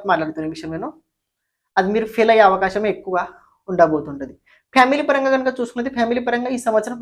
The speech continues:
బాగుంది, నార్మల్గా ఉండబోతుంది. కాస్త కుటుంబం నుంచి మీరు దూరంగా ఉండే అవకాశం చాలా ప్రబలంగా ఎక్కువ కనబడబోతుంది. మీ వల్ల ఫ్యామిలీలో ప్రాబ్లం అయితే కలగదు, కానీ వేరే వల్ల మీ ఫ్యామిలీ లోపల ప్రాబ్లం అరుగు-, జరుగుద్ది. కానీ దానివల్ల మీ బాధ్యతలు, మీ రెస్పాన్సిబిలిటీ,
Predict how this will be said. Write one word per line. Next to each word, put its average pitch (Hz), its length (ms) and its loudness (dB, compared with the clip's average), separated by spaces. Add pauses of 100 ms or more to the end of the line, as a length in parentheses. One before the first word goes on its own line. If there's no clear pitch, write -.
బాగుంది, 196 300 6 (100)
నార్మల్గా 226 460 8
ఉండబోతుంది. 170 540 -2 (320)
కాస్త 226 240 4 (380)
కుటుంబం 262 380 -2
నుంచి 240 200 -6
మీరు 226 200 -4
దూరంగా 214 320 6
ఉండే 202 120 4
అవకాశం 185 340 0 (100)
చాలా 190 180 2
ప్రబలంగా 190 440 2 (120)
ఎక్కువ 226 280 -4
కనబడబోతుంది. 190 720 2 (420)
మీ 269 140 0
వల్ల 302 220 4 (140)
ఫ్యామిలీలో 262 380 4 (120)
ప్రాబ్లం 220 380 8
అయితే 247 180 -2 (260)
కలగదు, 226 420 6 (340)
కానీ 226 140 0 (100)
వేరే 240 220 6
వల్ల 285 220 2
మీ 277 160 2 (120)
ఫ్యామిలీ 226 260 4
లోపల 254 180 -2 (120)
ప్రాబ్లం 214 400 4
అరుగు-, 202 260 0 (260)
జరుగుద్ది. 214 520 6 (300)
కానీ 226 140 0 (120)
దానివల్ల 262 420 6
మీ 277 160 4 (140)
బాధ్యతలు, 233 580 6
మీ 226 160 0
రెస్పాన్సిబిలిటీ, 220 840 4